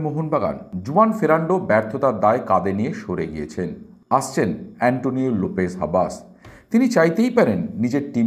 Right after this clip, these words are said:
নিয়ে কাজ করবেন, তাই সেক্ষেত্রে ম্যানুয়েল পেরেজকে দেখা যেতে পারে হাবাসের সহকারী হিসাবে। হাবাসের সঙ্গে ম্যানুয়েল পেরেজ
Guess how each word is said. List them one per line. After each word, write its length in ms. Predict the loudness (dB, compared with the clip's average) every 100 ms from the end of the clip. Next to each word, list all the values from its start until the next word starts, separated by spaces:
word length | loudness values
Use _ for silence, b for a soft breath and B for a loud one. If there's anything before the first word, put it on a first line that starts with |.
| 2
নিয়ে 120 | -2 0 0
কাজ 140 | 0 -4
করবেন, 320 | -4 -2 -2 -2 -12 -2
তাই 140 | 0 0 -2
সেক্ষেত্রে 440 | 0 0 2 0 0 B B -2 4
ম্যানুয়েল 380 | 4 4 2 0 -2
পেরেজকে 420 | -2 -2 -4 -4 -2 0
দেখা 200 | 0 0 -4
যেতে 160 | -4 -2
পারে 140 | 0 -2 -4 -2
হাবাসের 440 | 0 0 -2 -6 -4
সহকারী 420 | -4 -4 -4 -6 -6
হিসাবে। 320 | -6 -2 -2 -4 -10 -20 B B B B B 2
হাবাসের 320 | 2 -2 -4
সঙ্গে 180 | -4 -2 2
ম্যানুয়েল 340 | 2 4 0 0
পেরেজ 300 | 2 2 0